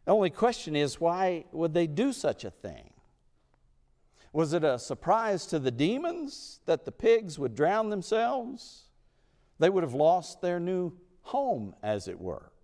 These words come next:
Or could it be that they cunningly and purposely destroyed those pigs in the hope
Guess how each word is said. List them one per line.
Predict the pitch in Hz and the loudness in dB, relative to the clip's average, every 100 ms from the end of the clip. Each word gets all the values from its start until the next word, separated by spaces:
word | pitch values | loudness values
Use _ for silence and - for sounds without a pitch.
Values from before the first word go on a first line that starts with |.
| _ _ _ _ _ _ - _ _ | _ _ _ _ _ _ -20 _ _
Or | 262 - 254 139 139 220 247 - _ _ _ _ _ _ _ _ _ - | 4 6 4 4 2 -2 -8 -18 _ _ _ _ _ _ _ _ _ -2
could | 277 359 | 0 2
it | 302 214 131 | 0 -2 0
be | 147 113 139 175 | 0 0 -2 0
that | 143 143 - | 2 2 2
they | 156 143 | 2 2
cunningly | - 240 269 254 214 208 196 - | -2 -2 0 0 0 2 0 0
and | 131 127 - | -4 -6 -12
purposely | - 269 269 120 - - 60 - _ _ _ _ _ _ _ _ - | 4 4 4 -2 -6 -12 -16 -16 _ _ _ _ _ _ _ _ -4
destroyed | 147 151 - 180 226 254 247 185 | -2 -2 -6 4 6 8 4 2
those | 208 196 170 | 2 2 -2
pigs | - - 226 147 160 139 - | -8 4 4 6 0 -4 -2
in | 151 | 0
the | 147 | 2
hope | 131 - 233 180 - | 0 4 4 2 -4